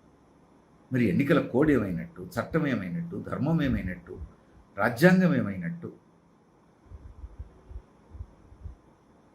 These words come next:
ఎన్నికల కమిషనర్ల నియామకం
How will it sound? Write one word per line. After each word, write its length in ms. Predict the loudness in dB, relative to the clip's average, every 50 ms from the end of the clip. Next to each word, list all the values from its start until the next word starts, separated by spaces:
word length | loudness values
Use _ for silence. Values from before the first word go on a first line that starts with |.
| -20 _ _ -20 _ _ -20 -20 -20 -20 _ _ _ _ _ _ -20 _ _ _ _ _ 0
ఎన్నికల 420 | 2 4 6 4 6 6 4 4
కమిషనర్ల 840 | 4 4 2 4 4 4 2 2 0 0 2 2 2 2 2 2 2
నియామకం 960 | 2 2 0 2 4 4 4 4 2 0 0 -2 -6 -4 -4 -4 -6 -6 -8